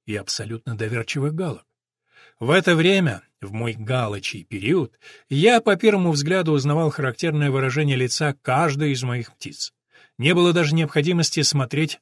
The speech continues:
на цветные кольца на их лапках. В этом нет никакого особого достижения. Каждый пастух узнает своих овец,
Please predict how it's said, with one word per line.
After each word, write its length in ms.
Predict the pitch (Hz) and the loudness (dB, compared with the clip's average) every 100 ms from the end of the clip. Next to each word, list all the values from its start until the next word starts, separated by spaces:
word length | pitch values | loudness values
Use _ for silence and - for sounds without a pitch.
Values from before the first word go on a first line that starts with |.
| - | -6
на 160 | 135 | -4
цветные 420 | 120 143 139 151 143 | 0 0 0 0 0
кольца 380 | 180 147 - | 0 -2 -4
на 120 | 104 98 | -6 -10
их 160 | - | -10
лапках. 500 | 110 95 - 120 _ _ - - - | -10 -10 -14 -20 _ _ -20 -16 -2
В 80 | |
этом 260 | 226 233 247 | 0 0 0
нет 180 | 254 233 | 0 0
никакого 480 | 202 196 190 196 185 | 0 0 4 4 4
особого 360 | - 190 170 | 2 0 2
достижения. 680 | 160 151 175 151 120 90 - _ _ _ _ | 0 0 -2 -4 -4 -8 -20 _ _ _ _
Каждый 380 | - 160 151 151 | 2 4 4 2
пастух 480 | - 143 - 208 - | 2 0 2 0 0
узнает 400 | 120 123 127 147 | -4 -2 0 0
своих 340 | - 131 131 | 0 0 -2
овец, 400 | 127 107 76 - | -4 -8 -10 -14